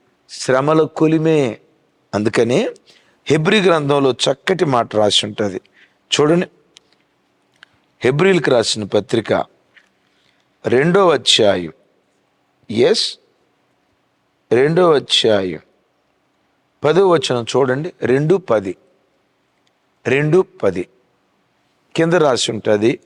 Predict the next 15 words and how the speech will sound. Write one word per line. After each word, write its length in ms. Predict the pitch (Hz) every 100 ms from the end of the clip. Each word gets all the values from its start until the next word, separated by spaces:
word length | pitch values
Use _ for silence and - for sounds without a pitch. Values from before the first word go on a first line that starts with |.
| _
ఆయన 320 | 131 135 131 - -
అనేకులైన 720 | 123 156 208 220 196 170 143
కుమారులను 880 | 120 - 117 123 131 123 107 107 135 - _ _ _ -
మహిమకు 540 | 110 135 151 175 185
తెచ్చుచుండగా 960 | - 135 117 - - 123 98 90 98 147 - _ _ _ _ -
వారి 300 | 123 139 139
రక్షణకర్తను 1200 | 120 131 - 208 202 - 170 135 - 120 110 143 - _ _ -
శ్రమల 540 | - - 143 165 190
ద్వారా 520 | 202 175 190 190 185 185
సంపూర్ణుని 840 | - 143 147 - 180 175 170 156 - 135
చేయుట 300 | 127 120 120 113 - _ _ _ _ 143
ఆయనకు 400 | 156 208 190 196
తగును. 500 | 190 147 131 101 - _ _ _ _ _ _ _ _ -
దేని 300 | 117 135 135
ద్వారా? 340 | 156 147 208